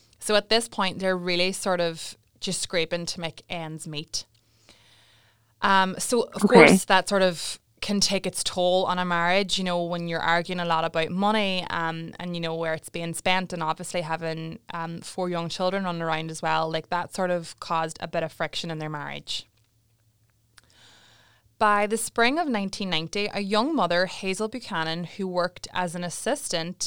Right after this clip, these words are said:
Speaker 1: at their daughter Lauren, um, her nursery school, she caught Colin's eye. So she was actually the wife of a local police officer, Trevor Buchanan, and that couple had two young children, Lisa and Andrew.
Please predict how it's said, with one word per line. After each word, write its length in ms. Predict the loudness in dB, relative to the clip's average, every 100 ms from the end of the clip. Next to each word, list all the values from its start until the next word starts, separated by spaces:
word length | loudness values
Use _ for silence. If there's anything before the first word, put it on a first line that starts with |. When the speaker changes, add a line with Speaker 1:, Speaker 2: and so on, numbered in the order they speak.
| -6 -2
Speaker 1:
at 340 | -2 -4 -6
their 160 | -2 0
daughter 280 | 0 0 0
Lauren, 520 | 2 2 0 -2 -4 -8 -20 -20 -4
um, 360 | 2 4 2 -2
her 260 | -2 0
nursery 360 | 0 -2 -6 -8
school, 360 | -6 -4 -6 -8 _ _ _ -20 _ _ -2
she 420 | 0 2 0 -2 -8
caught 460 | 0 2 2 -2 -12
Colin's 480 | -4 0 0 -2 -6
eye. 340 | -6 -6 -8 -12 -10
So 160 | -4
she 320 | 0 2 2
was 240 | 2 0 2
actually 360 | 0 0 -2
the 120 | 0 -2
wife 280 | -2 -4
of 100 | -6
a 60 | -6
local 300 | -6 -6 -8
police 400 | -8 -8 -6 -2
officer, 440 | -2 -2 -4 -4
Trevor 420 | -4 -4 -4 -4 -8
Buchanan, 640 | -10 -6 -4 -2 -4 -10 -8
and 480 | -4 -2 -2 -6 -8 -14 -14
that 300 | -2 -2 -2
couple 320 | -6 -4 -4
had 320 | -4 -4 -4 -4
two 160 | -6
young 220 | -4 -6
children, 520 | -8 -8 -6 -4 -4 -6
Lisa 300 | -8 -8 -10
and 100 | -10
Andrew. 380 | -10 -4 -4